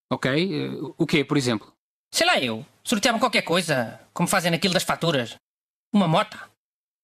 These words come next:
Speaker 2: Eu gostava de ter uma mota. Se um dia for Presidente da República, vou sempre a Bruxelas de mota. Para aqueles compromissos da Europa.
Speaker 1: Ok, ok. Isso do sorteio não parece assim tão má ideia, na verdade.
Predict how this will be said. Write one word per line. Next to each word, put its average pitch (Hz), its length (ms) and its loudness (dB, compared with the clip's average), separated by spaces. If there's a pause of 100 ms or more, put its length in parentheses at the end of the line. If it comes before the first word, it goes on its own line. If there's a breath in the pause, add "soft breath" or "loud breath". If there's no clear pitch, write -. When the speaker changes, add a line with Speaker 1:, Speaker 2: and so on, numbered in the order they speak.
(360)
Speaker 2:
Eu 320 80 2
gostava 311 240 4
de 311 40 0
ter 320 80 4
uma 349 140 4
mota. 214 360 2 (1300)
Se - 120 0
um 277 40 4
dia 320 100 4
for 302 120 2
Presidente 208 240 2
da 220 100 2
República, 277 420 2
vou 240 100 4
sempre 262 180 2
a 233 40 2
Bruxelas 285 340 4
de 202 60 0
mota. - 380 -2 (840)
Para 214 120 -2
aqueles 208 180 -2
compromissos 208 400 2
da 202 60 4
Europa. 156 460 0 (760)
Speaker 1:
Ok, 160 380 0
ok. 131 180 0 (480)
Isso - 160 -2
do 220 80 4
sorteio 233 320 2
não 262 120 4
parece 247 240 0
assim 247 120 4
tão 247 80 2
má 247 140 4
ideia, 160 360 2
na 135 100 2
verdade. 127 420 0